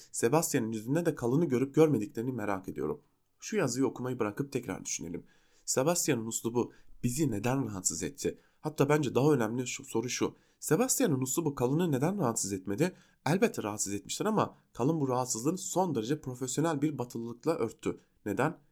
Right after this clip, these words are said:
Yoksa Sebastian'ın ağzının ortasına kürekle vuramaz mıydı? Evet, vuramazdı. Çünkü o zaman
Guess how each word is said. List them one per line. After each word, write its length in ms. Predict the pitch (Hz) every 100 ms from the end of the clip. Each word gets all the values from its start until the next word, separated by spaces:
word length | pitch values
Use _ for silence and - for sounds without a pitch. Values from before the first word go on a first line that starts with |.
| _
Yoksa 220 | - - 107
Sebastian'ın 580 | 110 123 131 127 113
ağzının 280 | 110 110 123
ortasına 400 | 123 - 117 127
kürekle 300 | 123 120 120
vuramaz 380 | 117 170 220 123
mıydı? 320 | 101 95 95 - _ -
Evet, 340 | 123 110 - -
vuramazdı. 560 | 113 139 113 - 143 - _ _
Çünkü 260 | - 147 139
o 100 | 139
zaman 300 | 151 117 101